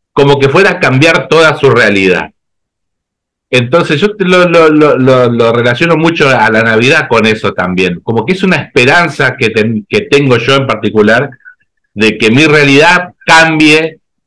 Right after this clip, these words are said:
desde ese punto, digamos, en el senti-, en ese sentimiento de vivir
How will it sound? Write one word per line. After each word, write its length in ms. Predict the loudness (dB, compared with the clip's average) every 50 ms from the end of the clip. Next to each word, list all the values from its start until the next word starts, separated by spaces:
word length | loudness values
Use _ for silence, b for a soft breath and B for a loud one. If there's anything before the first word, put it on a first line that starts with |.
| _ _ _ _ _ _ _ _ _ _ _ _ _ _ -10
desde 420 | -4 -2 0 0 2 2 2 0
ese 220 | 0 0 0 -2
punto, 460 | -2 0 0 0 0 0 0 0 2 2
digamos, 340 | 2 2 2 2 0 0
en 60 | 0 0
el 180 | 0 -2 -2
senti-, 380 | -2 -4 -4 -4 -4 -6 -4 -2
en 160 | -2 0 0
ese 280 | 0 0 0 0 -2 -2
sentimiento 1120 | 0 -2 -2 -2 -2 -2 -2 -2 0 0 0 2 2 0 0 -2 -2 -4 -6 -6 -6 -10 _ _ _ _
de 680 | -18 -18 -18 -10 -2 0 2 2 2 2 0 -2 -8 -14 _ _ _ _ _ _ _ -20
vivir 840 | -14 -6 -4 -2 0 0 2 2 2 2 2 2 0 0 -4